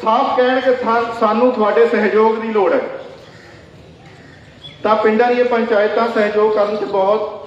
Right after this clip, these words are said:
ਅੱਗੇ ਹੈ ਤੇ ਕਰਨਗੀਆਂ। ਉਹ ਸਾਡੇ ਨਾਲ ਰਾਬਤਾ ਕਾਇਮ ਕਰਨ, ਪਿੰਡਾਂ ਦੀਆਂ ਪੰਚਾਇਤਾਂ ਨਾਲ ਰਾਬਤਾ ਕਾਇਮ ਕਰਨ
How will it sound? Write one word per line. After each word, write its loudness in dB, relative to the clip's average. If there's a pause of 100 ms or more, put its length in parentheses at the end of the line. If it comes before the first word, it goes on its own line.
(420)
ਅੱਗੇ 2
ਹੈ 0 (400)
ਤੇ 0
ਕਰਨਗੀਆਂ। -2 (1300)
ਉਹ 0
ਸਾਡੇ 0
ਨਾਲ 0
ਰਾਬਤਾ 2
ਕਾਇਮ -4
ਕਰਨ, 0 (320)
ਪਿੰਡਾਂ 0
ਦੀਆਂ 0
ਪੰਚਾਇਤਾਂ 0
ਨਾਲ 2
ਰਾਬਤਾ 0
ਕਾਇਮ -6
ਕਰਨ -2